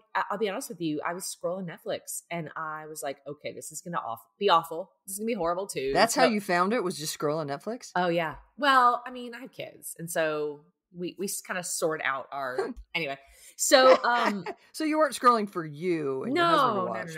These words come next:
Speaker 1: no, no. But, um, but I did. I, I saw it and I was like, "Oh, that's gonna be horrible." And I,
Speaker 2: <laughs>
Speaker 1: and to prove myself right, I turned on an episode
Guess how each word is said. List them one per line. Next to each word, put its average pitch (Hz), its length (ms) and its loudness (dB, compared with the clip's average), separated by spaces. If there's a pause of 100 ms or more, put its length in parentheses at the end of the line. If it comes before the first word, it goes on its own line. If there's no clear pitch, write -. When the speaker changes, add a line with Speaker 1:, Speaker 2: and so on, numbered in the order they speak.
(120)
Speaker 1:
no, 170 320 -2 (340)
no. - 100 -4
But, 262 260 8 (100)
um, 214 500 0 (220)
but 202 120 4
I 247 100 4
did. 202 380 -4
I, 202 220 -4
I 214 60 -12
saw 151 320 -4
it 202 100 -6
and 196 100 -14
I 196 40 -12
was 175 100 -14
like, 160 260 -8
"Oh, 160 120 -10
that's 143 280 -10
gonna 170 160 -12
be 135 160 -12
horrible." 127 480 -14 (440)
And 214 500 4
I, 208 140 8 (100)
Speaker 2:
<laughs> - 40 -2
Speaker 1:
and 208 280 2 (200)
to 233 160 4
prove 247 280 -4
myself 220 380 -2
right, 196 420 -2
I 175 120 -4
turned 185 260 -10
on 180 120 -6
an 151 60 -8
episode 147 520 -4